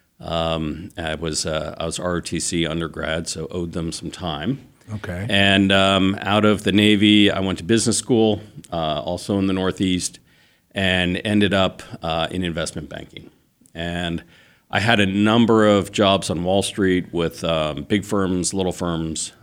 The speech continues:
Speaker 1: um, and I also worked on the other side of the table.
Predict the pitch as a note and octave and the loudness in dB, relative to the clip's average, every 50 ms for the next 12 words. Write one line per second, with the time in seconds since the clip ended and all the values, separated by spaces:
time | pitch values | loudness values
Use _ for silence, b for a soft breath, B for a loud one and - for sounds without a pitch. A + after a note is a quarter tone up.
0 | - _ D2+ D2+ D2 C#2+ C#2+ C#2+ C#2 C2+ C2+ C#2+ - _ - F2 E2+ E2+ - - | -14 _ -8 -6 -6 -6 -6 -8 -12 -14 -16 -16 -16 _ -10 -8 -8 -8 -8 -6
1 | F#2+ F#2+ F2 - - G2 F#2 E2+ E2 F2 F2 E2+ E2+ - F2 D#2+ D#2+ D#2+ - _ | -6 -6 -4 -4 -4 -4 -4 -4 -4 -4 -4 -4 -6 -6 -6 -8 -8 -8 -8 _
2 | - A#2 A#2+ C#3+ - - - F#2 E2 E2 D#2+ D2+ D2 - - - C#2+ C#2+ D2 D#2 | -2 0 2 2 0 0 0 0 0 0 -2 -4 -6 -8 -10 -10 -10 -10 -10 -10
3 | F#2+ b | -12 b